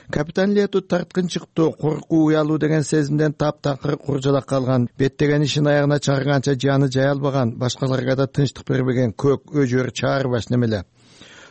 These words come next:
Уруштардын биринде катуу жарадар болуп, бир колунан ажыраганы менен дагы деле демдүү, өткүр, тажал болчу. Үмүт Африкага жакындаганда кемени текшерген инспекторлор эмне үчүн анда темир чынжырлар менен кишендери көптүгүнө деле маани беришпеди.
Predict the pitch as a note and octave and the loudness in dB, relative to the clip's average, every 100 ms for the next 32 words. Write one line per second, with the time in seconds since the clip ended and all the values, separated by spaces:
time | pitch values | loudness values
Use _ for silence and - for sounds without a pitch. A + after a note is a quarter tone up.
0 | _ C3+ C3+ - D3 D3+ D#3 D#3 D#3 E3 | _ -2 0 0 0 2 2 2 0 0
1 | E3 E3 D#3 D#3 D3 D3 D3 C#3+ C#3 C#3+ | -2 0 0 0 0 0 2 0 0 -2
2 | C#3 C#3+ C#3 C#3+ C#3 C3+ C3+ C3 C3+ C#3 | 0 2 2 2 2 2 0 2 2 2
3 | D3 D3+ C3 C#3 C3+ C3 C#3 C#3+ B2+ C#3+ | 2 0 0 0 0 0 0 0 2 0
4 | B2+ A#2+ B2+ D3 D3 - C#3 C3 - C3+ | 2 0 -2 0 0 0 -4 -2 0 0
5 | B2 B2 A#2 A2+ - G2+ - _ - - | 2 0 0 -2 -2 -4 -6 _ -20 -20
6 | - - - C#3+ F#3 F#3+ F3 E3+ E3 E3 | -20 -20 0 2 4 2 0 0 -4 0
7 | D#3+ D#3+ D#3 D#3 D3+ D3+ D3+ D3 D3 D3 | 0 2 0 0 0 0 0 0 0 0
8 | D3 D3+ C#3 D3 C#3 C#3+ C#3+ - D3+ C#3+ | 0 0 -2 -2 0 0 0 -2 -4 -2
9 | D#3 D3 C3+ - C#3+ C#3 C3+ D3 C#3+ C#3 | 0 0 0 0 0 2 0 2 2 2
10 | C#3+ C#3 C#3+ C#3 D3 - D3 C3+ C#3 C#3+ | 0 0 0 0 -2 -2 -2 0 0 0
11 | C#3+ D3 C#3 - C#3+ C#3 C#3 C3 C#3 - | 2 2 0 0 2 2 0 0 -2 0
12 | C#3 C#3 C3+ C#3 C3+ C3+ C3 B2+ C3 - | 0 2 2 2 2 2 2 0 -2 -2
13 | C3+ A2 | -2 -2